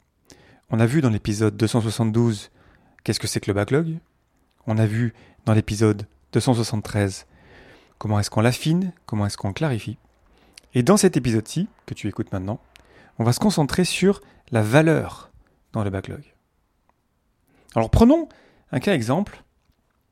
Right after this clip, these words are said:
avec une entreprise, une organisation qui identifie un problème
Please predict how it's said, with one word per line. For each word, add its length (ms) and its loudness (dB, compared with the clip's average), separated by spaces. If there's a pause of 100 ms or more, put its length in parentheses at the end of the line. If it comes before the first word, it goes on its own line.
(300)
avec 540 2 (580)
une 80 6
entreprise, 460 2
une 100 -2
organisation 640 0
qui 320 -6 (360)
identifie 600 0
un 80 2
problème 540 0